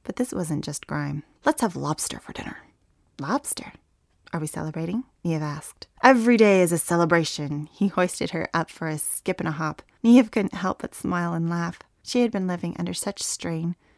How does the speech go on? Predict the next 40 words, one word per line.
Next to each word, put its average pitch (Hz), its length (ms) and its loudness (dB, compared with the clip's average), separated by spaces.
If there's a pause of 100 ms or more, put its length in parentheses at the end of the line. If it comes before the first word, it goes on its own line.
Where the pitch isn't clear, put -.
(180)
She 262 200 0
didn't 208 380 0
have 175 140 0
it - 100 -8
in 160 120 -2
her 160 100 -4
to 160 80 -8
say 165 260 -4
no. 160 360 -2 (440)
He - 140 -2
was 285 180 0
frugal 190 480 -4
and 165 220 -2
wise 175 260 0
with - 80 -12
their 156 140 -4
expenditures. 151 800 -8 (440)
Even 220 280 2
in 190 180 0
the 180 80 2
midst 170 320 0
of 160 100 -8
her 170 120 -8
hesitations, 170 680 -4 (280)
she - 140 -10
trusted - 380 -10
him. 156 220 -6 (300)
If - 140 -4
he 208 140 0
said 180 280 -2
they 160 100 -4
could - 140 -6
afford 160 340 -4
it, 175 120 -10 (160)
then 202 200 -4
they 214 100 -2
could. 240 360 -6 (680)
He 220 180 2
was 220 240 -2
home, 165 340 0